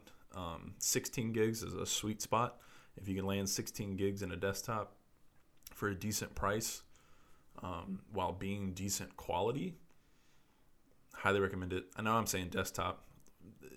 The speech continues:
the same for a laptop. Um, yeah, I mean, essentially everything that you run on here, it's gonna be using up your ram. So the higher the number, the more stuff you can do at one time.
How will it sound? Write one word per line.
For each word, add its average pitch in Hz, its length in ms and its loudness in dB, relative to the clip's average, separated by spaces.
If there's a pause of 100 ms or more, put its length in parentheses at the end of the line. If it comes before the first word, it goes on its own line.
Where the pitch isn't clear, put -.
(300)
the 117 160 2
same 113 320 4
for 95 320 2
a - 80 0
laptop. - 560 -4 (880)
Um, 90 460 -6 (1800)
yeah, 135 160 0 (240)
I - 80 -20
mean, 92 160 0
essentially - 400 2
everything 107 300 0
that 104 60 -2
you 104 80 0
run 101 200 2
on 107 100 0
here, 110 180 0
it's - 160 -6
gonna 98 140 0
be 95 80 0
using 101 260 0
up 98 120 0
your 95 100 -2
ram. 110 380 0 (500)
So 87 280 0
the 87 100 0
higher 98 240 8
the 98 80 4
number, 101 380 4
the 101 100 -2
more 92 260 2
stuff 98 220 0
you 90 80 0
can 90 80 0
do 92 180 4
at - 80 -2
one 87 140 -4
time. 107 440 0